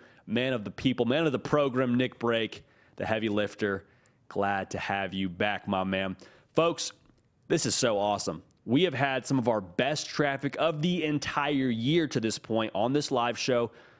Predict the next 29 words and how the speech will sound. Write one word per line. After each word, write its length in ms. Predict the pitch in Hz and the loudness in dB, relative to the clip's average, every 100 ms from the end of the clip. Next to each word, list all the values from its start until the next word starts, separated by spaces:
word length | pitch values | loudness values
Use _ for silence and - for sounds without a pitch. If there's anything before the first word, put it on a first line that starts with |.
| _ | _
So 160 | - 117 | -2 0
here's 200 | 131 123 | 2 2
my 260 | 127 117 120 | 2 0 -2
request. 680 | 110 110 - 120 - - - - _ _ _ _ _ - | -4 -4 0 0 -2 -10 -12 -20 _ _ _ _ _ -2
Come 260 | 160 196 | 0 2
back 260 | 170 190 185 | 0 0 0
on 140 | 180 | 0
Thursday. 440 | 165 156 120 - - - _ _ _ - | 2 0 0 -6 -10 -12 _ _ _ -10
We're 220 | 113 120 | -2 2
live 340 | 113 135 170 | 2 2 2
here 160 | 156 175 | 2 2
on 120 | 151 | 2
Tuesday 240 | - 165 156 | 2 2 2
talking 160 | 160 | 2
about 140 | 151 139 | 2 0
the 60 | |
portal. 340 | - 160 170 - - _ | 0 2 2 -2 -12 _
We're 140 | 135 165 | 0 4
live 260 | 180 196 | 4 2
on 140 | 190 175 | 0 2
Thursday, 400 | 190 190 180 147 | 2 4 4 2
and 80 | 139 | 2
guess 200 | 185 - | 2 2
what 100 | 180 | 2
we're 60 | |
gonna 120 | 180 180 | 2 2
be 60 | |
talking 240 | 196 175 147 | 2 2 2
about? 240 | 110 | 2